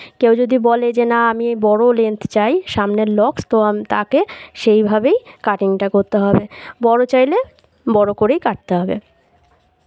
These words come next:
তারপরে এরকম সাইড দিয়ে দিয়ে, সাইড দিয়ে দিয়ে চুলগুলোকে কাটিং করতে হবে। যেহেতু আমার একটা গাইডলাইন ফার্স্টেই হয়ে গেছে, তো সেই গাইডলাইন অনুযায়ী আমায় সব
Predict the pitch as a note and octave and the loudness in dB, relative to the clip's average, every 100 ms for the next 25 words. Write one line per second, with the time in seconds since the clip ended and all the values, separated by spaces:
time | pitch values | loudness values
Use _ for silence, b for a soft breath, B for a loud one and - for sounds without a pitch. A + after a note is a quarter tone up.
0 | - - - G#3 G#3+ B3 D4+ C4+ G#3+ A#3 | -20 -16 -4 -2 0 2 2 2 0 -2
1 | A#3 A#3 G#3 G3+ G#3 A#3+ A#3+ B3 A#3+ G#3+ | -2 -2 -2 -2 -4 -2 2 0 0 -2
2 | G#3+ G#3 A#3+ A3 C4 G#4+ B B B - | -2 -2 -4 -2 -2 -2 B B B -6
3 | A#3 A3+ A#3 A#3+ B3 B3 G#3+ A#3 A#3+ A#3 | -2 2 2 2 0 -2 -2 -2 -2 -2
4 | A3+ A#3+ B3+ G#3+ A#3 B3+ D4 C4+ C4+ B3+ | -2 0 0 2 0 2 0 0 0 0
5 | B3+ A#3 A3 A3 A#3 B3 B3 - G#3 - | -2 0 -2 0 0 0 -2 -2 -4 -2
6 | A#3 A#3+ G#3+ G#3+ G#3 G#3 G3+ C#4 G4+ B | 0 0 2 0 0 -2 -2 -4 -4 B
7 | B _ A#3 A3 - B3+ A#3 G#3+ A3 A3 | B _ -4 -4 0 0 0 -2 -2 -2
8 | A#3+ C#4 A#3+ G#3+ A3 A3+ E4+ E4 A3 A3+ | -2 0 0 0 2 2 0 0 -2 -4
9 | - A3 | -6 -6